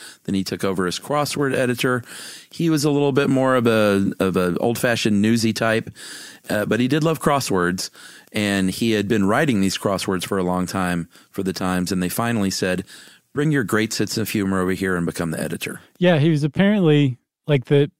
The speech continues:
Speaker 2: the Times crosswords were never funnier than when Will Wang was editor. Lots of pants-dropping jokes. It's just super seventies stuff, you know? Ziggy made an appearance almost every day.
Speaker 1: <laughs> Nothing's funnier than Ziggy.
Speaker 2: Right. <laughs>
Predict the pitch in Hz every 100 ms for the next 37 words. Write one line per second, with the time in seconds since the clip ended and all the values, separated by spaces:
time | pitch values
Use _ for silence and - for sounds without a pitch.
0 | - 143 - 170 165 156 - 160 147 143
1 | 123 131 139 143 - 160 151 143 135 123
2 | 135 135 139 - - - 143 139 135 151
3 | 143 131 135 139 131 120 - 123 131 156
4 | 135 - _ _ _ _ _ _ 160 156
5 | 147 - 151 156 - 160 147 - 151 131
6 | 147 143 - - - _ _ _ _ 240
7 | 196 - 214 170 - 156 143 131 127 120
8 | - 135 131 151 151 151 151 - _ -
9 | 135 131 160 165 165 156 160 156 156 -
10 | 151 151 135 143 139 131 151 143 143 143
11 | 147 143 139 _ _ _ _ _ _ _
12 | _ _ _ _ _ _ - - - _
13 | _ - - - - 98 107 110 101 -
14 | 101 90 82 85 87 87 - - 175 139
15 | 123 - - - - 98 113 - - -
16 | - -